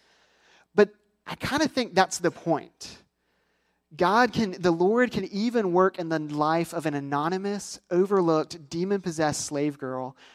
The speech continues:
as he expands his kingdom of shalom. And this girl desperately needs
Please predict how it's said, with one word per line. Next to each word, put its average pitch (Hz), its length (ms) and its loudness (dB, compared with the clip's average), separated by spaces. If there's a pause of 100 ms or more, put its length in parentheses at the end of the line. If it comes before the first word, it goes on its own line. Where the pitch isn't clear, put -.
(300)
as 143 120 -10
he 151 100 -8
expands 156 640 -12
his 143 160 -16
kingdom 131 560 -8 (340)
of 143 100 0
shalom. 123 520 -4 (800)
And 147 100 -6
this 165 180 -2
girl 147 360 0 (100)
desperately 135 640 -8
needs 123 540 -20